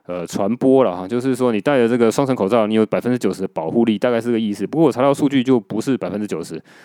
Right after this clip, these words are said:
就是百分之八十五点一啊。不过这个数据不管是八十五还是九十都很高啦，就是比这个五十几趴还要高很多。好，那但是我看起来是C D C有改过这个数据，应该是曾经从九十下调到八十五左右。不过这个东西瑕不掩瑜啊，没有什么大，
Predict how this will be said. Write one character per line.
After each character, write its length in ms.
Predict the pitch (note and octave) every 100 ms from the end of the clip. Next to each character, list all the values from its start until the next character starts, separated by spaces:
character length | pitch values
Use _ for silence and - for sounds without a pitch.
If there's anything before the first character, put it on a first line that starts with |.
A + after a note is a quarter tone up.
| -
就 120 | _ A#2
是 80 |
百 160 | A2 F#2+
分 100 | B2+
之 80 | C3+
八 220 | D3 D#3
十 260 | E3 A#2+ - _ -
五 220 | G#2 G2+
点 240 | - F#2
一 300 | E2 G#2 G2+
啊。 80 | -
不 120 | C#3+
过 120 | E3 E3
这 60 |
个 80 | F3
数 160 | D#3+ E3+
据 260 | D#3+ C3 - _ _
不 80 | -
管 160 | D#3+ B2
是 80 |
八 160 | D3+ D3+
十 80 | D3
五 80 | A#2+
还 80 |
是 80 | A2
九 160 | C3 F2
十 100 | -
都 120 | G2
很 120 | E2+ D#2
高 240 | F#2 F2+
啦， 100 | D#2+
就 80 | F#2+
是 140 | A#2+
比 180 | B2 G2
这 80 | F#2
个 120 | A2
五 120 | G2
十 100 | G2
几 140 | C#3 G2+
趴 260 | - G#2+ G#2
还 80 | G2
要 80 |
高 220 | G#2+ A2+ G#2+
很 120 | E2
多。 220 | F2 E2 _ _ _
好， 140 | F2+ F2+
那 200 | C3+ B2 -
但 180 | D#3 D3
是 160 | D3+
我 100 | A#2
看 240 | F#2+ D#3+ C#3
起 120 | G2+
来 200 | F#2 F#2+
是 200 | G2 A2
C 160 | -
D 100 | B2+
C 240 | B2 A#2+ A2
有 180 | G#2 A2+
改 240 | - D#2
过 200 | D#2+ G#2
这 60 | G2
个 60 |
数 200 | F#2 F#2+
据， 180 | E2+ F2 - _ _ _ -
应 100 | C#3+
该 100 | D#3
是 120 | D#3 D3
曾 120 | A2+
经 140 | C3
从 160 | A#2 G2
九 200 | F#2+ D2+
十 260 | - E2+
下 200 | F2 C#3
调 160 | G#2+ F#2+
到 80 | G2
八 200 | G2+ G2+
十 120 | -
五 120 | E2
左 180 | D#2+ D2+
右。 100 | E2+
不 120 | -
过 100 | C3+
这 80 | D3+
个 20 |
东 140 | D3+ D3
西 180 | C#3+
瑕 220 | C#3+ - A2+
不 120 | C#3
掩 140 | G#2+
瑜 120 | G2+
啊， 100 | F2+
没 80 | F#2
有 60 | A#2+
什 80 | G2+
么 80 |
大， 140 | G2